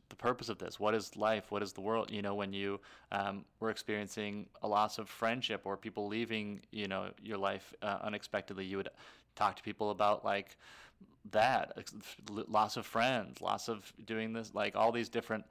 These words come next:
things that, that you were going through, uh, to hear you talk to people and connect with people. And the thing I enjoyed about it was,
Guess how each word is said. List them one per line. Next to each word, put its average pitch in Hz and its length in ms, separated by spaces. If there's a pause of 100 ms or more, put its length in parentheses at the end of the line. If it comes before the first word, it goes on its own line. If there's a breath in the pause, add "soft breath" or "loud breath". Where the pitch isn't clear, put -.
(280 loud breath)
things 120 380
that, 104 260 (340)
that 107 160
you 107 160
were 104 100
going 113 320
through, 101 580 (200)
uh, 92 280
to - 80
hear 113 220
you 104 140
talk 104 260
to - 80
people 101 180
and 95 80
connect 107 300
with 104 100
people. 95 540 (320 loud breath)
And 101 320
the 101 80
thing 110 220
I 117 360
enjoyed 104 440
about 98 380
it 101 160
was, 98 360